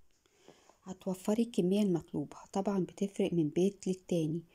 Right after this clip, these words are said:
بس لما تختاري الطماطم اختاري انها تكون سليمة، ما يكونش فيها خدوش ولا يكون فيها جروح، لازم تكون سليمة علشان تضمني ان مفيش اي بكتيريا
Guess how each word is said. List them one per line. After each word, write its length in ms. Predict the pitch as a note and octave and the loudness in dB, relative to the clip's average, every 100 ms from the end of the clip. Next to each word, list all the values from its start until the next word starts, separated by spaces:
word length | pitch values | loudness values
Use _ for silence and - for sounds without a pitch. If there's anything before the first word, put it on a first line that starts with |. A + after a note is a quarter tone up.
| - - - - | -20 -20 -12 -6
بس 200 | F3+ - | -4 -2
لما 220 | E3+ D#3+ | -2 -2
تختاري 460 | D#3+ D#3 - F#3+ G#3 | -4 -6 -4 -2 -2
الطماطم 640 | - E3 E3+ - A3+ A3+ F3 | -2 0 0 0 0 0 -4
اختاري 400 | - - F3+ E3 | -6 -2 2 2
انها 280 | E3+ F#3 | 2 0
تكون 240 | F#3 - F#3 | -2 0 0
سليمة، 560 | - D#3+ F3 G#3 A#3 A#3+ | 0 -2 0 2 0 0
ما 100 | E3+ | -2
يكونش 380 | E3 G3+ - F3 | -2 -4 -4 -6
فيها 260 | - F#3+ | -2 -2
خدوش 560 | F#3 F3+ F3+ G3 A3 - | -2 -4 -2 -2 -2 -4
ولا 240 | F#3 F#3 | -2 -2
يكون 220 | F#3 G3 | 0 -2
فيها 260 | F#3 G3 F#3+ | -2 0 0
جروح، 460 | D#3+ D#3+ - - F3+ | 0 -2 -4 -8 -2
لازم 260 | F#3+ F#3+ | 2 2
تكون 300 | F3+ - F3+ | 0 -2 -4
سليمة 480 | F3+ E3 E3+ F3+ A3 - - - - - - | -2 -4 -2 0 -2 -4 -20 -20 -20 -20 -6
علشان 380 | D#3 D#3+ G3 G3 | -2 0 0 0
تضمني 600 | F3+ E3 F3+ G3 G#3+ G#3 | 0 2 2 4 2 2
ان 240 | F3+ E3+ D#3+ | 0 2 0
مفيش 420 | D#3+ G#3+ G#3+ - | -2 -2 -2 -2
اي 200 | G3+ G#3 | -2 -2
بكتيريا 680 | G3 F3 - F#3+ F#3+ G3 | -2 -4 -2 0 0 0